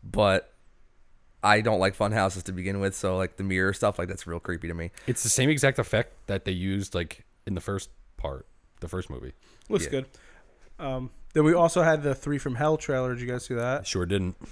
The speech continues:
Speaker 3: You didn't watch it?
Speaker 2: No.
Speaker 1: No, I haven't
Speaker 3: Okay.
Speaker 1: seen it yet.
Speaker 2: Uh, if
Speaker 3: Well,
Speaker 2: you
Speaker 3: that
Speaker 2: wanna
Speaker 3: came
Speaker 2: talk
Speaker 3: out. No, it's fine. Um, it, it looks as expected.
Speaker 2: I never saw Devil's Rejects all the way through in one sitting,
Speaker 3: Okay,
Speaker 2: though, so,
Speaker 3: so
Speaker 2: so you
Speaker 3: we, don't even worry about it. So, but it looks as expected, basically.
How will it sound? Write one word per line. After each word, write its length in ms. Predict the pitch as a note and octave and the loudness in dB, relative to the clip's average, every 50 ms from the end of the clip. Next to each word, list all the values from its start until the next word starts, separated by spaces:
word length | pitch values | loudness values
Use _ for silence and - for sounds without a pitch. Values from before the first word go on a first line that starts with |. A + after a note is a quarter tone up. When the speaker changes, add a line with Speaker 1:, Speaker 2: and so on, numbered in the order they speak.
| - - - - - _ - | -18 -18 -20 -20 -20 _ -4
Speaker 3:
You 80 | D3 D3 | -4 -2
didn't 80 | D3+ | 0
watch 200 | C#3 C3+ D3 - | 0 0 0 -2
it? 180 | B3 B3 - - - | -4 -6 -6 -8 -6
Speaker 2:
No. 340 | - F2+ E2 D#2+ D#2 D2+ - - - | -4 -2 -2 -2 -2 -4 -6 -8 -4
Speaker 1:
No, 100 | F2 F2+ | -2 0
I 60 | F2+ | 2
haven't 180 | F#2 F#2+ - - | 2 0 0 -2
Speaker 3:
Okay. 40 | A2+ | -2
Speaker 1:
seen 120 | G2+ F#2 F2 | -2 -2 -2
it 60 | F2 | -2
yet. 180 | F2+ F2+ - - - - - - - - - - - - - - - | -2 -4 -4 -6 -12 -20 -20 -20 -20 -20 -20 -20 -20 -20 -20 -20 -20
Speaker 2:
Uh, 20 | |
if 80 | - - | -16 -14
Speaker 3:
Well, 100 | - - - - | -14 -14 -12 -6
Speaker 2:
you 100 | - C#3 | -4 2
Speaker 3:
that 120 | C3+ D#3+ D#3+ | 4 6 6
Speaker 2:
wanna 100 | G#2 C3 E3 | 6 4 4
Speaker 3:
came 80 | - | 4
Speaker 2:
talk 60 | - | 4
Speaker 3:
out. 240 | D#3 D#3 D#3+ - - | 4 2 0 -2 -4
No, 140 | F3+ D#3 C3 | -2 -2 -2
it's 100 | C3 - | -2 -2
fine. 200 | - A#2+ A#2 A#2 - - - - | -4 -6 -6 -6 -10 -14 -10 -8
Um, 320 | C#3 B2+ B2 B2 B2+ B2 - - _ - - - - - - - - - _ _ - | -6 -4 -4 -6 -6 -10 -12 -18 _ -20 -20 -20 -20 -20 -20 -20 -20 -20 _ _ 0
it, 140 | - F3 F3 - | 2 2 4 6
it 180 | G#3 G3+ G3+ G3 | 6 6 6 4
looks 380 | F3+ F3 F#3+ G#3+ G#3 - - A3 | 6 8 8 8 6 4 -4 -2
as 360 | - E3 E3 D#3+ E3 C#3 C#3 | 0 4 4 4 4 4 2
expected. 760 | C#3 - - - - - - C3+ A#2+ - - - F#2 F2+ F#2+ - | -2 -4 -6 -8 -6 -2 0 0 0 -2 -4 -10 -10 -10 -4 0
Speaker 2:
I 80 | G2 A2 | 2 2
never 240 | A#2+ C#3 C#3 C3+ A#2+ | 4 4 4 4 4
saw 280 | - - A2+ G#2+ G#2 | 4 6 6 6 6
Devil's 360 | F#2 E2 F#2+ F#2 F2+ E2+ - - | 4 2 -2 -2 -2 -4 -6 -6
Rejects 400 | E2+ D#2+ D#2+ D#2+ D#2 - - - - | -6 -4 -4 -4 -4 -4 -8 -8 -4
all 120 | F2 F2 E2+ | -4 -2 -2
the 60 | D#2+ | -2
way 80 | D#2+ | -4
through 160 | D2+ - E2+ D#2+ | -4 -4 -4 -4
in 80 | D#2 | -4
one 120 | D2 D2 - | -6 -6 -6
sitting, 220 | - D#2 C#2 - | -6 -4 0 2
Speaker 3:
Okay, 180 | E3 D#3+ D3 B2 | 2 2 2 -2
Speaker 2:
though, 40 | |
so, 100 | - - | -2 -2
Speaker 3:
so 200 | - A2+ A2+ A2+ - - - | -2 -4 -4 -6 -10 -14 -6
Speaker 2:
so 100 | - G2+ | -2 -2
you 140 | F2+ E2+ C#3+ | 0 0 0
Speaker 3:
we, 80 | D3 D3 - - | -2 -2 -4 0
don't 140 | C3+ E3 E3 | 4 4 4
even 80 | D#3 C#3+ | 6 4
worry 100 | C3+ B2+ | 2 0
about 180 | A#2 A2+ A2 | 0 -2 -4
it. 80 | - - | -4 -2
So, 80 | - D3 | 0 2
but 120 | D3 E3 | 4 4
it 40 | E3 | 4
looks 300 | E3 E3+ G3 G3+ G3 - | 6 6 6 6 6 2
as 300 | - E3 D#3 D#3 D3+ C#3 C#3 | 2 2 4 4 4 2 -2
expected, 560 | C3 - - - C3+ A#2+ - - G2 E2 E2 - - - | -6 -6 -4 -4 -4 -4 -4 -6 -10 -12 -12 -16 -10 -8
basically. 460 | C#3 A2 G2+ - - A2 A2 A2 | -6 -6 -6 -8 -8 -8 -8 -8